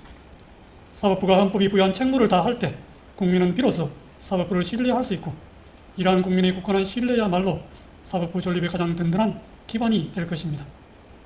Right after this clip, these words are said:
특히 오늘날 사회의 갈등과 혼란이 날로 격화되고, 이러한 갈등과 분쟁을 법정에서 해결하는 경향이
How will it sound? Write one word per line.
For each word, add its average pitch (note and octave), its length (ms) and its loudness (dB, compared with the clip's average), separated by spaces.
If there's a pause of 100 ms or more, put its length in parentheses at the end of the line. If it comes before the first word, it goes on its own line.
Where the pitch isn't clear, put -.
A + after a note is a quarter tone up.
(160)
특히 A3 400 -4 (460)
오늘날 F3+ 360 2
사회의 F3+ 360 0
갈등과 A3 440 0
혼란이 A#3 340 2 (400)
날로 F3 380 -2
격화되고, G#3 520 0 (1400)
이러한 F#3+ 260 6
갈등과 F#3 460 4
분쟁을 F#3 280 2
법정에서 A3+ 440 2
해결하는 G#3+ 360 4
경향이 F3+ 460 2